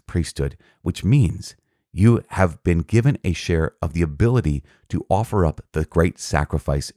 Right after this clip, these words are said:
to the Father in the power of the Holy Spirit. And so as we launch into the next section, as we keep talking about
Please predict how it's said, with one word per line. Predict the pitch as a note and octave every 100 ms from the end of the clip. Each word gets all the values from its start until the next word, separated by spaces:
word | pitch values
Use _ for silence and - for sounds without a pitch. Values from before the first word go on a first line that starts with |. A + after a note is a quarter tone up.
| _
to | - G2+
the | E2+
Father | - C#2+ D2 A2
in | -
the | D#2
power | - D#2
of | D#2
the | D2
Holy | C#2+ D2
Spirit. | C#2+ - C2+ D2+ - _ _ _
And | E2
so | F2+ D#2 - -
as | - E2+
we | F#2 -
launch | D2+ F2 G2+
into | G2 F2+
the | D2
next | D#2 E2+ - -
section, | - A2+ - D2+
as | D#2
we | F2+
keep | D2+ G2+
talking | - F#2 F#2
about | E2 D#2